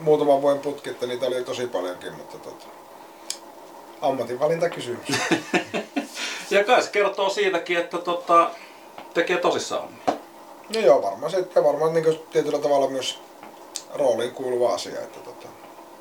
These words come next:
Speaker 2: Kyllä.
Speaker 1: niin
Speaker 2: Se
Speaker 1: kuin
Speaker 2: on
Speaker 1: sanottu, ammatinvalintakysymys.
Speaker 2: kyllä välillä, välillä tota, aika hullun näköistä touhua on, <laughs> on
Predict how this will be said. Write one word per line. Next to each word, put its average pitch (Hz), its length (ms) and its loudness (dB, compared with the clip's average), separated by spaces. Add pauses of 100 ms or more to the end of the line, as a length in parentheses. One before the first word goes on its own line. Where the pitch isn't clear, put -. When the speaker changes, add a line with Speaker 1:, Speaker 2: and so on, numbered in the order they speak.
(320)
Speaker 2:
Kyllä. 104 220 -2
Speaker 1:
niin - 100 -6 (1300)
Speaker 2:
Se - 100 -14
Speaker 1:
kuin 110 120 -2
Speaker 2:
on - 60 0
Speaker 1:
sanottu, - 360 -4
ammatinvalintakysymys. 120 800 -8 (220)
Speaker 2:
kyllä 113 40 -10 (120)
välillä, 120 260 0
välillä 117 260 2
tota, 113 260 2
aika 117 180 2
hullun 120 280 -2
näköistä 117 300 -2
touhua 120 400 0
on, - 140 -4 (320)
<laughs> - 140 -10
on - 100 0